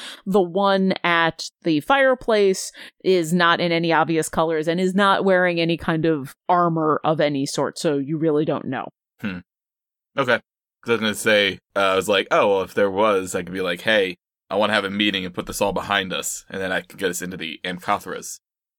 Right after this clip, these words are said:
Speaker 1: At the moment, you don't see anybody in, in
Speaker 2: But
Speaker 1: colors.
Speaker 2: that's the thing I thought of, and now I told you guys so you can remind me next time we see Amcothra people.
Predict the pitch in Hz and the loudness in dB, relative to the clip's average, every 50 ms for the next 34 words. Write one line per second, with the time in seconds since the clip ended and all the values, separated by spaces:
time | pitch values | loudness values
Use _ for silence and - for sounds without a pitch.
0 | _ _ - _ _ 196 202 208 - - 220 214 214 214 226 226 233 226 214 220 | _ _ -20 _ _ -4 -4 -4 0 0 2 2 4 4 4 2 2 2 2 0
1 | 214 - 202 202 190 202 196 196 190 - - 202 - 190 196 208 202 196 190 190 | -2 -2 -6 -4 -2 -2 -2 -2 -4 -4 -4 -4 -2 -2 -2 0 0 0 -2 -2
2 | 185 185 - - 170 175 170 170 165 165 160 156 _ - 175 170 175 - - - | -2 -4 -4 -6 -6 -6 -6 -6 -6 -8 -8 -8 _ -6 -2 -2 -2 -4 -4 -2
3 | - 202 175 156 147 143 135 131 139 - - - 127 - 139 131 120 113 - - | -2 -2 -2 -2 -4 -6 -6 -2 0 0 0 0 -2 0 2 4 4 2 2 4
4 | 120 120 117 104 95 92 95 101 104 107 104 95 87 - 117 113 107 101 92 90 | 4 4 4 4 2 0 0 2 2 4 4 2 0 0 -2 -2 -2 -2 -8 -6
5 | 92 92 92 90 - 98 92 90 - 90 92 92 95 95 101 101 92 92 92 87 | -4 -4 -4 -4 -4 -6 -6 -6 -6 -6 -6 -4 0 0 0 0 -2 -6 -10 -8
6 | 90 87 - - 104 92 90 87 - - 92 90 85 - - 98 98 95 - 85 | -8 -6 -4 -2 -2 -2 -2 -2 -4 -2 -2 -2 -4 -4 -2 -2 -2 -2 -4 -10
7 | 82 85 - - 90 - - 78 - | -10 -12 -10 -12 -12 -8 -8 -10 -10